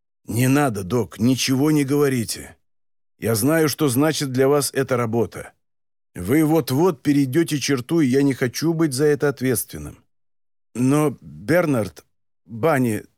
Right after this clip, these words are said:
ты должен знать». «Давайте так. Как насчет того, чтобы вы мне ничего не говорили?» «Давайте я попробую угадать, и если я окажусь прав, вы просто повесите трубку, хорошо?»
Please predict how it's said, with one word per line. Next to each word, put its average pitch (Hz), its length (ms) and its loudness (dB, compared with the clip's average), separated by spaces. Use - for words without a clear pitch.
ты 151 160 0
должен 156 320 2
знать». 139 460 -2
«Давайте 151 420 -2
так. 120 400 -4
Как - 240 -2
насчет 156 320 0
того, 170 200 2
чтобы 143 280 0
вы 175 140 4
мне 156 160 4
ничего 147 440 2
не 151 120 2
говорили?» 107 580 -4
«Давайте 180 500 0
я 170 120 2
попробую 151 540 0
угадать, 113 680 -2
и 117 80 -2
если 123 320 0
я 131 200 2
окажусь 110 480 -4
прав, 156 380 0
вы 131 100 2
просто 180 320 0
повесите 139 500 0
трубку, 92 520 -6
хорошо?» 147 520 -2